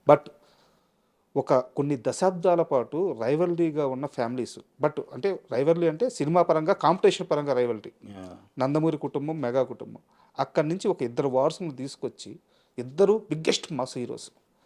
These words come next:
Speaker 1: వాళ్ళిద్దరిని తీసుకొచ్చి ఒక సినిమాలో పెట్టి అంత పెద్ద పవర్ఫుల్ మూవీ తీయాలన్న ఆలోచన ఆయనకు వచ్చినప్పుడు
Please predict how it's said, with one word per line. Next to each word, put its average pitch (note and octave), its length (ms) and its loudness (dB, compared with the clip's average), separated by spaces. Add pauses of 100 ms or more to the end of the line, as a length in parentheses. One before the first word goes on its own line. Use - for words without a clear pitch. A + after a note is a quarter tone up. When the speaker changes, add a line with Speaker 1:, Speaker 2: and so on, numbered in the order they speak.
(240)
Speaker 1:
వాళ్ళిద్దరిని C3+ 440 2
తీసుకొచ్చి D3+ 440 -4
ఒక C3 120 -2
సినిమాలో C#3+ 480 -2
పెట్టి A#2+ 380 -10 (460)
అంత E3+ 340 -6
పెద్ద D3 160 2
పవర్ఫుల్ C#3+ 480 0
మూవీ B2+ 220 -4
తీయాలన్న A#2 420 -6
ఆలోచన C3+ 480 0 (680)
ఆయనకు A#2+ 260 -4
వచ్చినప్పుడు D3+ 520 -6